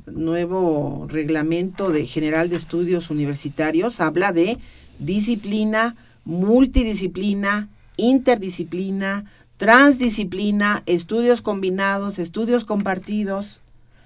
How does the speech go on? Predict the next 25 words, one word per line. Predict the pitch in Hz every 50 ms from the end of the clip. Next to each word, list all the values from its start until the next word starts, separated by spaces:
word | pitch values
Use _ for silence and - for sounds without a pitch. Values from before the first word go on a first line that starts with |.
| _ _ _ _ _ _ -
Tenemos | - 233 233 220 226 226 226 226 214 214
un | 226 220 208 208
código | - - 208 226 254 262 285 262 226 226 214
de | 208 208 202
ética | 208 202 202 226 214 - 202 190
de | 180 165
la | 160 160
Universidad | 160 165 170 165 160 165 160 160 180 165 165 170 175
Nacional | 185 180 175 175 175 165 165 170
Autónoma | 170 160 156 165 165 151 170 165 160 147
de | 147 147
México, | 147 147 151 160 160 - 185 180 - 175 185 185 - _ _ _ _ _ _ - _ _ _ _ _ _ _ _ _ _ _ _ _ _ _
que | - 196
tiene | 208 233 247 269 269 277
el | 254 254
mínimo | 254 269 285 302 302 320 320 311 302 302 294
de | 277 254
valores | 208 214 208 208 214 233 247 262 277 285 302 302 269 240
de | 226 220 214
cómo | - 254 277 269 277 277
se | 277 262 233
debe | 240 254 262 262
comportar | 262 233 226 208 208 196 185 180 208 214 220
un | 240 240 233
universitario. | 220 202 190 175 170 170 175 - 160 - - 214 294 339 285 214 -